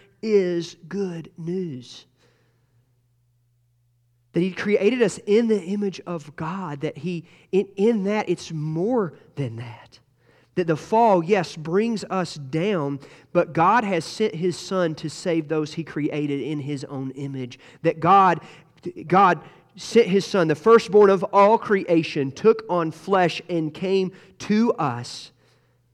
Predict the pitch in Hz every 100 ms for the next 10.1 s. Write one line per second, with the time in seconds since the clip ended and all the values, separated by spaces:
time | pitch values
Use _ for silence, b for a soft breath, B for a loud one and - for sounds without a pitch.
0 | _ _ _ _ _ _ _ _ _ _
1 | _ _ 175 190 220 202 156 233 247 214
2 | 180 190 - 208 240 220 180 185 202 185
3 | 196 - 196 170 165 180 190 220 294 285
4 | 202 151 B B B - 254 226 - 208
5 | 156 147 - 185 170 180 233 254 247 247
6 | B B - 226 233 226 202 - - 233
7 | 269 180 156 156 190 190 190 170 220 254
8 | - - 247 220 185 - 208 262 - 208
9 | 202 185 - 220 233 208 135 135 - -